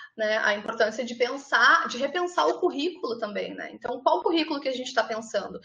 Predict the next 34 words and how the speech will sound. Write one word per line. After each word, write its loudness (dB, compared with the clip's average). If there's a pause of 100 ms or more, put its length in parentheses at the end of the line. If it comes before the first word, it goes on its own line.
(240)
Por -8
que -2
que -4
às 4
vezes 6
é 4
tão 2
difícil 0
adaptar 6
uma 6
atividade 2
de -10 (100)
sociologia 0
pra 0
esses -4
estudantes? -4 (280)
Parece 6
uma 4
coisa 6
tão 4
abstrata, 6
assim, 0
e 0
isso -2
é 6
uma 4
coisa 8
interessante 4
sobre 4
o 4
perfil 2
da 6
escola 4
também. -2